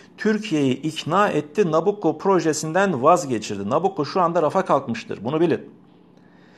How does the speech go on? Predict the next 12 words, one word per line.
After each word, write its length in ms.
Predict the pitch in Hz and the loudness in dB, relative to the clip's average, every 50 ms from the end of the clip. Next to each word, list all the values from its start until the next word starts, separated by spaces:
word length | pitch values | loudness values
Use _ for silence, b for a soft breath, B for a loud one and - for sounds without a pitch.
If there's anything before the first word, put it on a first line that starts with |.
| B B B B B B | B B B B B B
Türkiye'ye 420 | - 185 202 202 196 185 190 196 185 | 2 2 2 4 2 2 2 4 4
cazip 380 | 180 180 170 165 175 202 202 | 4 4 4 4 2 0 -2
tekliflerde 640 | - 165 160 160 - - - 151 151 147 - 180 180 | -2 -2 -2 -2 -8 -2 2 4 4 4 4 2 2
bulundu. 500 | 175 175 165 151 135 110 107 98 - - - - - - - - - - - _ _ - - - - | 4 4 4 4 4 2 0 -2 -2 -6 -14 -20 -20 -20 -20 -20 -20 -20 -20 _ _ -20 -10 -2 0
Az 120 | 127 131 | 0 0
sonra 280 | - - 156 165 165 160 | 2 2 2 4 6 4
bahsedeceğim. 540 | 165 160 160 - 160 156 147 147 156 127 | 4 2 2 0 -2 -2 0 0 0 0
Türkiye 500 | 107 - - 190 202 196 - 180 180 175 | 0 -2 -2 -4 -2 0 2 2 2 2
vizeleri 400 | 170 147 147 165 147 156 160 175 | 2 2 2 4 4 4 2 2
kaldırdı 560 | 170 165 156 156 151 147 151 143 160 170 143 143 | 2 2 4 4 4 2 0 0 0 0 0 2
bir 360 | 165 165 165 - - 143 151 | 2 0 0 0 2 4 4
ay. 200 | 135 107 95 | 4 2 0